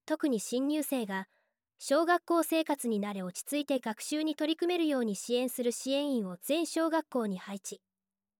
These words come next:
小学校三、四年生、無料。西成ジャガピースクール。放課後や夏休み、冬休みに区内の全小学校で、塾事業者による、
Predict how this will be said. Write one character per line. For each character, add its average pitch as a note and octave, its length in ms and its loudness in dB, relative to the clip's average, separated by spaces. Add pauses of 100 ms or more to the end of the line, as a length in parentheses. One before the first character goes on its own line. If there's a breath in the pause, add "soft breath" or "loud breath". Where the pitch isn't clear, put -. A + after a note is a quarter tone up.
小 D#4+ 260 2
学 E4 220 2
校 A3 180 0
三、 A#3+ 280 -8 (200)
四 C#4 220 4
年 E4+ 180 0
生、 G3+ 300 -8 (300)
無 G#3+ 100 -4
料。 A#3 240 -2 (420)
西 A#3 280 0
成 D#4+ 240 2
ジ A3 100 -6
ャ G#3 40 -4
ガ A3+ 120 -4
ピ A#3+ 180 -2
ー A#3+ 40 0
ス - 120 -8
ク C4 120 -4
ー A#3+ 120 0
ル。 G#3+ 120 -10 (600)
放 C4+ 220 2
課 D4+ 140 0
後 D#4 100 2
や D4 120 4
夏 A#3 260 -2
休 C#4+ 240 0
み、 G#3 180 -4 (400)
冬 B3+ 220 2
休 E4 260 2
み C4+ 100 2
に G#3 120 0
区 - 160 -2
内 E4 180 2
の G#3 140 0
全 C#4+ 240 2
小 D4 240 2
学 C#4 180 0
校 A3 220 -4
で、 G3+ 200 -6 (640)
塾 A3+ 260 0
事 D4 140 0
業 E4 160 4
者 C#4+ 140 0
に A3 120 2
よ F#3+ 120 -4
る、 F#3+ 160 -6